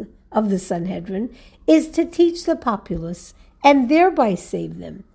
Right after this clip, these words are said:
They had to experience a demotion in order to do this task, to be the merit bearers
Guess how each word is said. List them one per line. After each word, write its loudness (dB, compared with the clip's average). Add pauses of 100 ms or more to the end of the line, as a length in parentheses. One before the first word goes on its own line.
(480)
They 8
had -2
to -2
experience -4
a -8
demotion -2
in -2
order 0
to -16
do 0
this -4
task, -18 (380)
to -4
be 4
the 0
merit 0
bearers 2